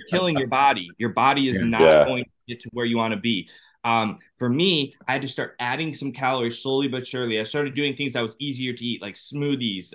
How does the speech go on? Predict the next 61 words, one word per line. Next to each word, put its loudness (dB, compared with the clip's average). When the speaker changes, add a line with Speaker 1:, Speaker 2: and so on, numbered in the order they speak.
Speaker 1:
Um, 0
Speaker 3:
Right. 0
Speaker 1:
I -6
started -10
having, -2
like, -4
like, -6
easily, -2
um, 0
digestible, -2
um, -2
substances. -4
And -4
as 0
I 0
was -4
getting -2
the -4
calories 0
up, -2
then -2
my -4
energy 0
source -4
was -8
coming -2
up, -2
so -6
I -4
could -10
walk -2
further. -2
Speaker 3:
Mm-hmm. -2
Speaker 1:
I 2
could -6
then -8
grab 0
five 2
pound -4
dumbbells. -2
I -8
could -8
then -2
grab -4
ten -4
pound 0
dumbbells. -2
I -4
mean, 0
I 2
couldn't 0
even 2
lift 0
anything -4
over -2
my, -4
I -2
couldn't -4
even -2
lift -4
my -6